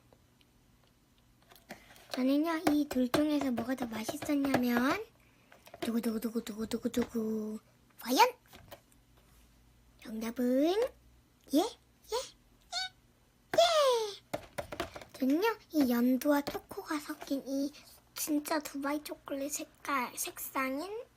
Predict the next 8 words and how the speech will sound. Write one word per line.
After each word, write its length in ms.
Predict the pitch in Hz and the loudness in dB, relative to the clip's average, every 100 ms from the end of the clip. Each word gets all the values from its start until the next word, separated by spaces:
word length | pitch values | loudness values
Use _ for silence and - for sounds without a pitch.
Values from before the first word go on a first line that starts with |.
| 285 | -6
이 380 | 254 254 254 - - - - - - | -4 -2 -6 -10 -20 -20 -20 -14 -10
마카롱이 480 | - - 269 254 | -10 -2 0 0
더 100 | 240 | -2
맛있었습니다. 600 | 208 202 - - - - - _ _ _ _ - - - - - _ - | -8 -10 -10 -14 -14 -20 -20 _ _ _ _ -20 -20 -20 -20 -20 _ -12
참고로 540 | - 403 427 - 311 | -8 -6 -6 2 4
얘도 280 | 247 247 294 | 4 2 2
엄청 360 | 277 233 285 269 | 0 0 0 0
맛있었는데 1040 | 226 220 311 - 262 240 226 285 285 233 | -2 -6 -10 -4 -2 0 -2 0 0 -2